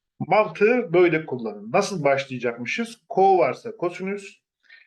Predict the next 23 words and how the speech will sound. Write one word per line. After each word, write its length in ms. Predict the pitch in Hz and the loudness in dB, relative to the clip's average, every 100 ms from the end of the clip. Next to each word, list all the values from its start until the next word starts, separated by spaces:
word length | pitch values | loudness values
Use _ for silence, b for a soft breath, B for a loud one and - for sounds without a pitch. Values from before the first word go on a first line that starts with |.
| b _ _ _ _ _ - | b _ _ _ _ _ -4
nüs 380 | 143 220 - | 0 0 0
varsa 300 | 151 135 135 | 0 0 0
hipotenüs 480 | 202 - 151 156 165 | -2 0 -2 -2 -4
kesinlikle 560 | - 131 127 123 - 120 | -6 -6 -6 -8 -2 0
var. 220 | 160 196 | 0 -2
Tanjant 440 | - 151 135 110 | -4 -4 -4 -6
ve 120 | 123 117 | -6 -8
kotanjant 560 | 131 143 120 110 117 | -6 -6 -6 -8 -2
da 40 | 208 | -2
yok. 260 | 147 - | -2 -4
Bu 120 | 233 | -2
arada 500 | 320 302 170 139 220 | -2 -2 -4 -4 -6
tabii 300 | - 185 202 | -10 -10 -10
ki 400 | 160 208 185 - _ _ _ _ _ | -6 -4 -4 -6 _ _ _ _ _
şuraya 440 | - - 226 180 | -8 -4 0 0
da 200 | 196 180 | -2 -4
beta 340 | 165 202 180 127 | -6 -4 -6 -8
diyelim 300 | 110 107 107 | -14 -18 -20
isterseniz 880 | - - 107 104 135 226 226 - - | -16 -6 -6 0 0 0 -4 -8 -12
ve 500 | 156 170 185 - - _ _ _ _ - | -2 2 4 2 -6 _ _ _ _ -6
şeyle 440 | - 180 202 151 | 0 2 2 2
de 280 | 208 240 233 _ | 2 2 0 _
betaları 800 | 143 185 185 175 175 175 151 - | 0 0 2 0 2 2 -2 -6